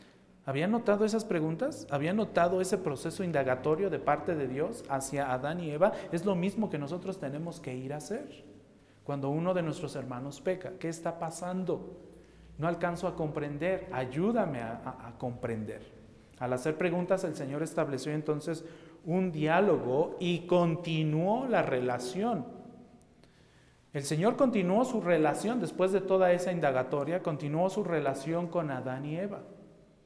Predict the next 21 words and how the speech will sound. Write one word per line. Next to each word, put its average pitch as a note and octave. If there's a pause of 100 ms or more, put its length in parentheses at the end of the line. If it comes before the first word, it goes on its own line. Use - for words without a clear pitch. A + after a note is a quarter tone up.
(460)
al B2+
grado C#3+
de F#3
que C#3+
los B2+
vistió. G3+ (1000)
¿No C#3+
es D3
así? F3+ (1300)
Los C3
vistió D#3+
y B2
debemos D3
hacer E3+
lo F#3
mismo. E3 (1500)
Sexto G#3+
elemento, G3+ (1080)
vamos D3
en D3
privado. B2